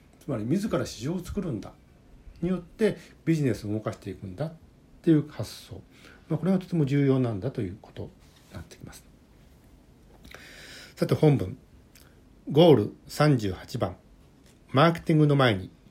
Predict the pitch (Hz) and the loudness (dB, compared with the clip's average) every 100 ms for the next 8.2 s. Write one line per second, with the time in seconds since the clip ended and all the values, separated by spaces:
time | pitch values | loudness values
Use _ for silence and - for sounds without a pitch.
0 | - 139 139 123 156 - 120 123 123 127 | -2 2 2 2 -2 -4 0 2 2 -2
1 | - 107 110 - - - - 76 - _ | -4 -2 -2 -4 -12 -16 -16 -18 -20 _
2 | _ _ - _ _ _ - - - - | _ _ -20 _ _ _ -20 -20 -20 -20
3 | - - - - - - - 127 196 190 | -20 -20 -20 -20 -20 -16 -4 2 4 6
4 | 175 165 151 139 123 120 - _ _ 139 | 4 4 4 6 4 -2 -6 _ _ 2
5 | 147 127 101 98 - - - 147 151 156 | 4 4 0 -6 -12 -16 0 2 4 4
6 | 131 107 90 107 123 - - 92 - - | 2 -2 -8 -2 -2 -2 -6 -10 -12 -20
7 | - - _ - - 180 165 156 139 123 | -20 -20 _ -20 -2 2 2 2 0 0
8 | 131 120 | -2 -6